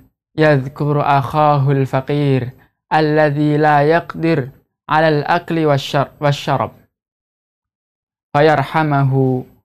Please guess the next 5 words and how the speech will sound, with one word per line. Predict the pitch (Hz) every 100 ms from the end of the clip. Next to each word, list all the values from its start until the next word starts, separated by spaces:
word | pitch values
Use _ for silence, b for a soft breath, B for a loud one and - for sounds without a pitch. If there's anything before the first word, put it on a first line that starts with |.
| _ _
ويتصدق | 135 131 127 123 151 143 120 117 92
عليه. | 113 113 104 - _ _ _ _ _ _ _ _ _ _ _ _ _ _ -
وكثير | 147 156 160 185 196 190
من | 185 185 185
الحكمة | 180 180 208 208 175 143